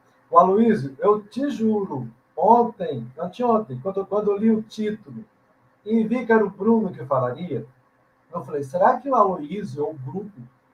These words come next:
escolheu o Bruno providencialmente? Porque é disso, é disso aí você falou aí, né? Porque é sempre bom quando a gente,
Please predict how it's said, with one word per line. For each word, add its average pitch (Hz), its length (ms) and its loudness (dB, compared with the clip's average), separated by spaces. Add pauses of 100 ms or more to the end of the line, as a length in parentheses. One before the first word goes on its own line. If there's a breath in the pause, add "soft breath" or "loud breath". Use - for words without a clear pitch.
escolheu 196 500 4
o 214 100 4
Bruno 208 360 2
providencialmente? 220 1300 2 (500)
Porque 220 300 -2
é 247 120 6
disso, 247 340 -4 (540)
é 214 100 -2
disso 294 320 -4
aí 294 180 8
você 320 340 2
falou 285 400 10
aí, 262 280 4
né? 208 300 -4 (920)
Porque 233 1200 2
é 214 140 4
sempre 294 500 -4
bom 254 480 4
quando 208 240 2
a 190 100 6
gente, 190 680 0